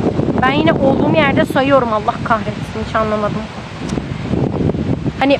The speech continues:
önceden iki x net yapıyordum ya. Mesela elli K geliyordu.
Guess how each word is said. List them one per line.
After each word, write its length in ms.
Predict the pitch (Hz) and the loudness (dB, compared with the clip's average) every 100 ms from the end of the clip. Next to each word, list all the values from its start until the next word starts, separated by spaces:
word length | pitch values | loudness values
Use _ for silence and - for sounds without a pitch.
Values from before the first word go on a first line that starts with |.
| - | 4
önceden 680 | 277 359 359 370 294 285 320 - - - | 6 6 6 4 4 2 0 -2 -4 0
iki 180 | - | 4
x 180 | 359 - | 4 4
net 220 | 349 359 | 2 4
yapıyordum 500 | 359 - 370 370 370 | 0 2 2 4 2
ya. 120 | 240 185 170 - - | 2 -2 -6 -12 -4
Mesela 220 | 254 254 294 | -2 0 0
elli 240 | 277 285 302 | 4 4 4
K 260 | - 254 | 4 2
geliyordu. 460 | 220 208 202 220 294 | 2 2 2 2 2